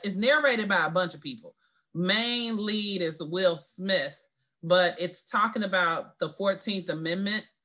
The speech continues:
and, like, the role to how we got to the fourteenth Amendment through time. It is really good, you know, so I, I think, especially for those who are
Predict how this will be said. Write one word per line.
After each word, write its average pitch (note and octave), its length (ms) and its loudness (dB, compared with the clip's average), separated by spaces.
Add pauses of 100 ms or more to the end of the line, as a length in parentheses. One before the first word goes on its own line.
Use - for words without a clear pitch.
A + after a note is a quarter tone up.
(120)
and, E3+ 380 0
like, D#3 260 -2
the D3+ 120 -2
role F3+ 720 4
to - 160 -12
how F3 180 -2
we E3+ 120 -4
got E3+ 260 -2
to F3+ 80 -8
the E3+ 80 -6
fourteenth E3+ 580 -6
Amendment E3+ 500 -4 (460)
through F#3 160 0
time. F#3 300 0
It D#4+ 180 0
is C#4+ 200 -2
really G3+ 480 -2
good, D#3+ 440 -4 (280)
you F#3+ 160 -4
know, F3 260 0
so E3+ 480 0
I, E3+ 200 -4
I G3+ 40 -4
think, G3+ 340 -4 (520)
especially D4 420 0
for A3+ 140 -2
those G3+ 580 -2
who G3+ 420 -4
are E3 440 0